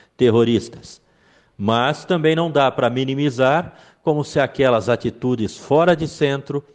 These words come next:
pudessem ser referendadas por cidadãos com razoabilidade e bom senso. A necessidade de se ter calma e ponderação neste momento, sem reações apenas rancorosas, em especial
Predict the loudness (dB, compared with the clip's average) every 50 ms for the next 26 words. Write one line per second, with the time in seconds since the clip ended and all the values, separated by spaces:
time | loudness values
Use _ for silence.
0 | _ _ _ _ _ _ -2 -2 -2 2 4 4 4 4 2 0 -6 -8 -8 -6
1 | 0 0 0 2 2 2 0 0 0 -2 -2 -2 -2 -6 -4 -2 0 0 0 0
2 | -2 -4 -6 -6 -12 -20 _ _ _ _ _ _ -8 -6 -6 -6 -6 -8 -4 0
3 | 0 0 2 2 2 0 0 -2 -4 -6 -4 -4 -4 -2 -2 -2 -2 0 0 0
4 | 0 0 0 0 -2 -2 0 2 2 2 2 0 0 -4 -6 -6 -6 -6 -8 -10
5 | -6 -6 -6 -6 -6 -10 -8 -8 -6 -6 -8 -12 -18 -20 -20 _ _ _ _ _
6 | _ _ _ -20 _ _ _ _ _ _ -12 -6 -4 0 0 0 0 2 0 0
7 | 0 0 -4 0 2 2 2 2 0 -2 -4 -10 -10 -10 -10 -10 -12 -10 -6 -6
8 | -6 -6 -6 -4 0 0 0 0 -2 -4 -8 -4 -4 -4 -2 -2 -2 0 0 0
9 | -2 -2 -8 -8 -6 -6 -6 -8 -8 -8 -10 -6 -4 -4 -2 -2 -2 -2 -2 -4
10 | -8 -14 -14 -14 -20 -20 -20 -20 _ _ -20 -16 -6 -2 0 2 2 2 2 2
11 | 4 4 2 2 0 -4 -8 -8 -6 -6 -4 -4 -4 -4 -2 -4 -6 -4 -4 -8
12 | -8 -8 -8 -10 -8 -4 0 2 2 4 4 2 2 2 0 -2 -6 -14 -14 -12
13 | -12 -12 -12 -14 -10 -8 -8 -8 -8 -6 -2 0 0 0 0 -2 -6 -10 -20